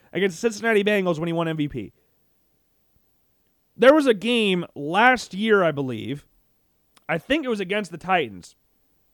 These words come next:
I think. Where a sack, like a ten, fifteen yard sack, turned into a rushing touchdown for Lamar. I don't remember what game that was. I'm gonna try and find it.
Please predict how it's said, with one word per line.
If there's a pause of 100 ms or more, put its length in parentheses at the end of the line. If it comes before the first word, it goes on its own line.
(120)
I
think. (880)
Where
a
sack, (600)
like
a
ten,
fifteen
yard
sack, (480)
turned
into
a
rushing
touchdown
for
Lamar.
I
don't
remember
what
game
that
was.
I'm
gonna
try
and
find
it.